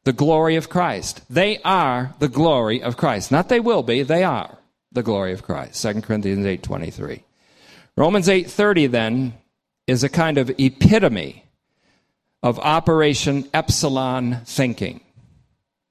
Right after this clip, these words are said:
Because the aorist tenses there, which are timeless,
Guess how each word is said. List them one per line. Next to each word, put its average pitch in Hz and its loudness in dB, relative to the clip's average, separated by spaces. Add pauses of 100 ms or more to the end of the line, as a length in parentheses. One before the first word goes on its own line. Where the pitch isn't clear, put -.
(1300)
Because 131 0
the 135 2
aorist 190 0
tenses 135 0
there, 92 -4
which - -4
are 110 -2
timeless, 127 -2